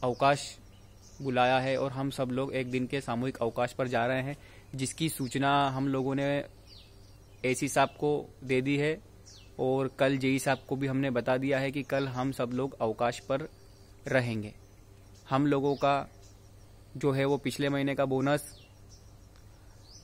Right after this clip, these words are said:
पाँच महीने का पीएफ़ वगैरह और ईएसआईसी कुछ भी जमा नहीं होता है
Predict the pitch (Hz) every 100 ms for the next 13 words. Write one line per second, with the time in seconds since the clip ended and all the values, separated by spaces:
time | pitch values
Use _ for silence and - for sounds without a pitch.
0 | - - 131 127 123 117 131 135 143 135
1 | 139 131 143 - 131 143 143 135 139 147
2 | 151 - - - - - - 127 131 135
3 | 135 127 135 131 135 131 127 135 135 135
4 | 143 139 127 139 147